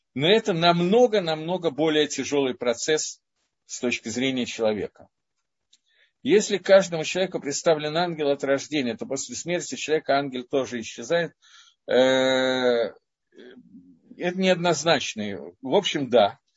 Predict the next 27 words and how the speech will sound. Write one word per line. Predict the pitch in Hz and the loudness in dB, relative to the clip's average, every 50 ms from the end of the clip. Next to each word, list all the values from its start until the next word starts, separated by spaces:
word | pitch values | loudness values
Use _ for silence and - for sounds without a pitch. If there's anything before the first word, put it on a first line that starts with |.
| _ _ _ _ _ | _ _ _ _ _
Но | - 127 147 156 156 156 147 120 | -6 -2 0 2 4 4 2 2
вопрос | 127 147 160 170 190 196 185 | 2 0 0 0 -2 -4 -4
в | - | -2
том, | - 208 190 | -2 -2 -2
что | 165 - - 143 | -4 -6 -8 -8
человек | - - 165 170 170 160 | -6 -4 -4 -6 -4 -4
может | 151 151 131 135 - | -4 -4 -4 -6 -6
перерождаться | _ 151 135 135 135 139 139 127 - 165 160 151 - - 135 | _ -2 -2 0 2 0 0 2 2 2 2 2 2 -2 -4
в | 120 | -6
другие | 120 131 139 131 139 151 143 | -4 -4 -4 -2 0 -2 0
гилгулим. | 127 127 139 139 139 147 156 139 123 104 85 - _ _ _ _ - - _ _ _ | 2 2 2 2 2 2 0 0 0 -4 -6 -10 _ _ _ _ -20 -20 _ _ _
Это | - 151 165 185 175 | 0 0 2 2 4
раз. | 160 143 120 120 - - | 4 4 4 4 2 -4
Два, | 104 120 147 180 185 - - | -2 2 4 4 4 4 2
ангел, | 175 196 220 220 202 185 170 143 | 0 0 0 -2 -2 -4 -6 -2
который | - 151 131 - 131 127 113 | -2 -2 -2 -2 -6 -6 -6
представлен | 131 127 - - - 139 117 110 107 107 | -8 -8 -2 2 2 2 2 2 -4 -8
человеку, | 98 - - 110 110 107 104 90 87 - 123 | -10 -10 -6 -4 -2 -2 -2 -4 -4 -4 -4
эти | 131 131 - | -4 0 2
ангелы | 170 185 196 190 180 175 175 156 | 2 2 2 2 -2 -4 -4 -4
тоже | - 180 175 143 139 135 | -2 -4 -2 -2 -2 -4
могут | 131 127 113 117 117 - | -4 -4 -6 -8 -8 -6
меняться, | 123 123 120 110 98 95 - - - | -4 -4 -2 -2 -4 -4 -8 -12 -12
поскольку | - - - - - - 139 123 - 135 | -12 -12 -12 -10 -6 -6 -6 -6 -6 -10
у | 123 | -2
каждого | - 147 143 135 - 143 143 151 170 | 2 2 2 2 0 -2 0 0 0
ангела, | 185 180 170 165 156 151 147 | 0 -2 -4 -4 -4 -4 -6